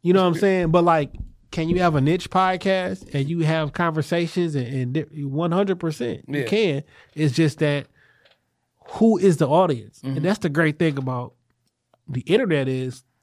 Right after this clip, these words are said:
Speaker 1: there are a bunch of superstars that you've never heard of.
Speaker 2: Yeah. Yeah, my brother, I mean, my son put me on this shit called, uh, Through the Ro-, Wire. They talking about sports shit, like, and they got sh-, million, uh, sh-,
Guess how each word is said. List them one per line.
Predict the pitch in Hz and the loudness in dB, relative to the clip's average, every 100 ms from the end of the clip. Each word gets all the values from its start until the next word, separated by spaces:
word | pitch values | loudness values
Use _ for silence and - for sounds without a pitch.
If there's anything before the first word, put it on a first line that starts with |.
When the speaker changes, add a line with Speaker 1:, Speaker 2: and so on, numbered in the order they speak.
| - | -8
Speaker 1:
there | 156 | -4
are | |
a | 196 | -4
bunch | 123 208 247 | -4 -4 -4
of | 170 | -6
superstars | - 151 139 - 135 131 | -4 -4 -4 -6 -6 -6
that | 123 - | -8 -10
you've | - | -20
never | 120 110 110 117 131 131 123 | -14 -12 -10 -8 -8 -8 -10
heard | 131 139 | -10 -10
of. | 123 - - | -12 -16 -8
Speaker 2:
Yeah. | 131 135 - - - - - | -4 -4 -6 -16 -20 -10 -2
Yeah, | |
my | 143 | 2
brother, | 147 165 156 165 | 4 4 4 2
I | |
mean, | 151 151 | 2 2
my | 147 | 0
son | 139 170 156 | 0 2 2
put | 156 | 2
me | 151 | 2
on | |
this | 147 143 | 0 0
shit | 151 | -2
called, | 143 143 135 | 2 2 2
uh, | |
Through | 127 160 | 0 0
the | 147 | 0
Ro-, | 131 165 - | 4 4 2
Wire. | - 170 131 113 107 | 0 2 0 -4 -10
They | 139 | -4
talking | 151 135 | -2 -2
about | 123 | -4
sports | - 170 139 | -2 -4 -4
shit, | - | -8
like, | - - - _ - _ - | -10 -12 -14 _ -20 _ -14
and | 117 | -8
they | 143 | -6
got | 139 113 - 226 254 - | -4 -4 -4 -14 -20 -8
sh-, | - - - | -6 -6 -8
million, | - 131 160 147 139 - _ - - | -10 -6 -4 -6 -8 -14 _ -18 -6
uh, | 139 139 | -4 -4
sh-, | 131 | -6